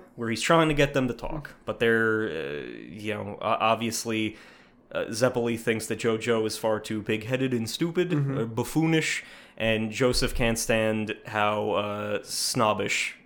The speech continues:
Speaker 1: Zeppeli is.
Speaker 2: Yes.
Speaker 1: Um, i-,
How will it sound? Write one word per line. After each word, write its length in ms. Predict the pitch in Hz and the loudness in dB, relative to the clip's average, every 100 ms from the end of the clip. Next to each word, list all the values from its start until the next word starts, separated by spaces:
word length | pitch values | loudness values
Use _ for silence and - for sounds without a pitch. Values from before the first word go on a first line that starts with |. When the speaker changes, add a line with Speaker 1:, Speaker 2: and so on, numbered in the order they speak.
| _ _ _ - | _ _ _ -8
Speaker 1:
Zeppeli 520 | 110 104 92 85 67 | -4 -4 -4 -6 -6
is. 140 | 67 | -6
Speaker 2:
Yes. 340 | - - - - - - - - - | -6 -8 -8 -10 -18 -20 -20 -20 -8
Speaker 1:
Um, 540 | 107 107 104 101 104 101 _ _ _ _ _ - - - - | -2 0 0 -2 -6 -10 _ _ _ _ _ -18 -18 -16 -12
i-, 120 | 98 | -12